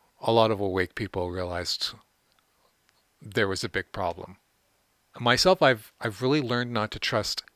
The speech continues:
his story or history,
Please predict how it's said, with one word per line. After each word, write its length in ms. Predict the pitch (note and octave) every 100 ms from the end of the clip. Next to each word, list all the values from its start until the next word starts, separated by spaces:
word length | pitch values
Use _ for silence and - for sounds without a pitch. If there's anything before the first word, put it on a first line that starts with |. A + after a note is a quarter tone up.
| _
his 640 | - B2+ C3+ C3+ D3 - - _ _ _ _ _ -
story 580 | - D3+ C#3 C#3+ D#3+ - _ _ _
or 180 | - G#2+
history, 520 | C3 C#3 - C#3+ D3